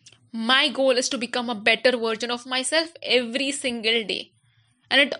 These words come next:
all adds up, you guys. If one day you're not feeling like doing something and you still show up, it is adding up, right? It is all adding up.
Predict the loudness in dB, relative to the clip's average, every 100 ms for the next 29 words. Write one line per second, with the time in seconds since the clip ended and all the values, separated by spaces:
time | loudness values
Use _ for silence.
0 | 0 4 4 2 2 2 2 0 0 -2
1 | -6 -4 -6 -4 -6 -6 _ _ _ -4
2 | 0 4 4 4 2 4 2 0 -2 2
3 | 2 2 0 -2 -4 -6 -6 -8 -10 _
4 | _ 0 2 4 2 4 6 4 6 4
5 | 2 -6 _ -2 0 4 2 2 -8 _
6 | _ -2 0 2 2 0 0 0 0 -8
7 | -20 _ -10 -2 2 2 -2 _ _ _
8 | _ _ -2 2 2 4 2 2 2 2
9 | -2 -4 -8